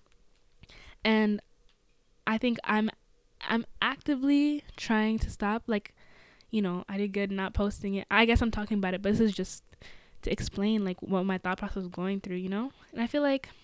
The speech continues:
I don't know. We feel the, we constantly, like, feel the need to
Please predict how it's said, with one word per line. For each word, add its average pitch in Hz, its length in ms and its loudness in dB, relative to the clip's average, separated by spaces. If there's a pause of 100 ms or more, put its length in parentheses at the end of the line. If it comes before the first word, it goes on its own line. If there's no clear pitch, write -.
(220)
I 254 60 -6
don't 233 120 0
know. 180 140 -8 (1040)
We 247 120 2
feel 311 180 0
the, 285 120 -2 (340)
we 247 180 0
constantly, 302 760 -2
like, 233 200 -4
feel 233 220 2
the 233 80 -2
need 214 380 -2
to 202 500 0